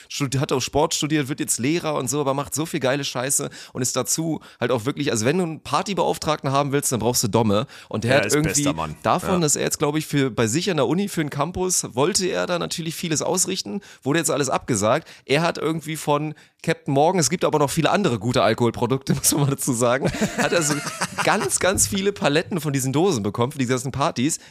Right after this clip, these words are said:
Speaker 1: Die wurden jetzt alle abgesagt. Wer hat die Dosen trotzdem bekommen? Domme.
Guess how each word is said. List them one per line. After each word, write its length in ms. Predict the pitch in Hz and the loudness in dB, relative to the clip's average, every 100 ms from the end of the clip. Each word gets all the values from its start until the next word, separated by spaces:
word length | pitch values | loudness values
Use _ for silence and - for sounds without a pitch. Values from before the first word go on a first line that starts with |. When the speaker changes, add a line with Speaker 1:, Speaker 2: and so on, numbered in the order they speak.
| - | -8
Speaker 1:
Die 80 | 127 | -2
wurden 160 | 214 | -2
jetzt 140 | 214 151 | 0 2
alle 120 | 151 | 2
abgesagt. 540 | 214 147 110 123 180 - | 2 0 2 2 0 -10
Wer 160 | - 165 | 0 0
hat 80 | - | 0
die 80 | 151 | -2
Dosen 260 | 170 160 - | -2 -2 -4
trotzdem 360 | 233 - 117 | -2 0 -2
bekommen? 380 | 98 110 117 185 _ - | -2 0 0 0 _ -2
Domme. 320 | 233 127 85 | 0 0 -2